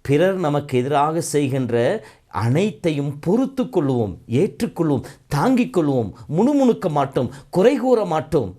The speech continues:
அல்லது பிறரை குற்றப்படுத்த மாட்டோம். பொறுத்து கொள்பவர்களாக இருப்போம். பொறுத்து கொள்வது மட்டுமல்ல, அவர்களை மன்னிப்பவர்களாகவும் இருப்போம். மன்னித்து ஏற்றுக்கொள்ளுவோம். இத்தகைய வாழ்வை நாம் வாழ வேண்டும் என்று சொல்லி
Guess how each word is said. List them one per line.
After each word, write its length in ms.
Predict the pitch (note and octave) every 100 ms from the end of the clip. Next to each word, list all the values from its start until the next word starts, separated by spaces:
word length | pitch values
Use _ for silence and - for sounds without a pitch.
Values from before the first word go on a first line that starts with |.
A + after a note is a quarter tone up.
| _
அல்லது 500 | A#2 B2+ D#3 F3 C4 - -
பிறரை 360 | D#3+ F#3 F#3
குற்றப்படுத்த 680 | G#3 - D4 - A3+ G#3+ G3
மாட்டோம். 480 | D3 C3 C3+ G#2 - _ _ _ _
பொறுத்து 380 | C3+ D3 F#3 D#3
கொள்பவர்களாக 640 | D#3+ C3+ B2 A2+ A2 G#2+
இருப்போம். 460 | A2 A2 - G#2+ E2 - - _
பொறுத்து 340 | A#2+ C#3+ D3+
கொள்வது 300 | C3+ D3+ D3+
மட்டுமல்ல, 840 | C#3+ F3 C#4 G3+ B2 G2 G2+ G#2 - -
அவர்களை 340 | F#2+ G#2 G2+ F#2+
மன்னிப்பவர்களாகவும் 1160 | G#2 E3+ F#3 F3 D#3 D3 D3+ C#3+ C#3+ D#3 C3+
இருப்போம். 480 | A2 A2 A#2 F#2 D#2 - -
மன்னித்து 640 | G2+ C#3 C3+ B2+ A#3 B3+ - -
ஏற்றுக்கொள்ளுவோம். 1120 | A2 - - G#3+ - C#3 G2 F#2+ A2+ A#2 F2 E2 -
இத்தகைய 920 | F#2+ A#2+ - F3+ A#2+ G#2 G#2 B2 A3 - -
வாழ்வை 760 | E2+ G2 C#3 E3 B2+ B2+ D3
நாம் 280 | E3+ A2 G2
வாழ 320 | F#2 C3+ F3
வேண்டும் 400 | A#2 B2+ A#3 G#3+
என்று 260 | D3 A#2+ A2
சொல்லி 580 | - G2+ B2+ B3 C3